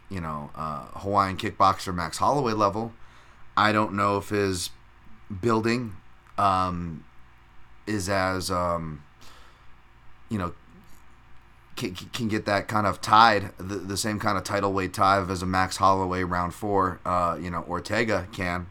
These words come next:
right? Or Kattar, Holloway Kattar can, right? But he is a builder. Um, and again, not that I, I say that the, the,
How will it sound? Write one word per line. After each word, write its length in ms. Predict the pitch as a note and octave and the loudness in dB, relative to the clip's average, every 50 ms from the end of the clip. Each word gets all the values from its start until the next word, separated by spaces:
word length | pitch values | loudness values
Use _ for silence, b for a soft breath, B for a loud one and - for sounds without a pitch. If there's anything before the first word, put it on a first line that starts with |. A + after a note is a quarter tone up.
| - | -8
right? 320 | - F2+ F#2 F#2 F#2+ G2 - | -4 0 0 0 0 -2 -4
Or 340 | - E2+ E2+ E2 E2+ E2+ - - - - - - - - - - - - - - - | -6 -6 -4 -4 -4 -4 -6 -10 -16 -20 -20 -20 -20 -20 -20 -20 -20 -20 -18 -14 -10
Kattar, 420 | - A#2 A2 A2+ G#2 G2+ F#2+ F#2 - - | -4 -2 -2 2 2 2 0 0 -6 -4
Holloway 360 | - F2 F2+ F2+ F#2 F#2 F2 | -2 0 0 0 -2 -4 -4
Kattar 340 | - - G#2 A2+ G#2 F#2+ F2 | -4 -4 -2 -2 -2 -2 -4
can, 300 | - F#2 F2 E2+ E2 E2 | -4 -6 -6 -4 -4 -2
right? 300 | E2+ F2+ G2 G#2 - - B B B B B B B B B B B B | -2 0 0 -2 -2 -6 B B B B B B B B B B B B
But 160 | - G#2+ G2 | -2 -2 -2
he 200 | F#2 A#2+ A2+ A2 | 0 0 2 2
is 120 | A2+ A2 | 2 2
a 60 | G#2 F#2+ | 0 -2
builder. 440 | D2+ G2+ G2 G#2+ B2+ B2+ A#2 A2+ A#2 - - - - - - - - - - - - - - - - - - | -2 -2 -2 -2 -2 -4 -6 -6 -8 -14 -20 -20 -20 -20 -20 -20 -20 -20 -20 -20 -20 -18 -18 -18 -18 -10 -2
Um, 760 | - G2 G2 G2 G2 F#2+ F#2+ F#2+ F#2+ F#2 F#2 F2 E2 D#2 C#2+ D#2+ F2+ - - - - - - | 2 4 4 6 6 6 6 6 4 4 0 -2 -4 -6 -8 -12 -16 -20 -20 -20 -18 -6 -2
and 160 | A2 A#2 A2+ | 0 2 2
again, 240 | A2 G#2 C3 B2+ A#2+ | 2 2 2 4 6
not 160 | B2 C3 - | 6 6 6
that 180 | E3 D#3 - - | 2 0 0 2
I, 260 | A2+ A#2+ B2+ A#2 A2+ | 2 2 4 4 4
I 40 | B2 | 4
say 200 | A#2+ - E3 F3+ | 4 4 2 2
that 220 | E3 C#3 B2 - - | 2 0 -2 -4 -2
the, 200 | A2 A2 G#2+ G#2+ | -2 -2 -2 -2
the, 240 | G#2+ G#2 A2 A2 | -2 -4 -6 -6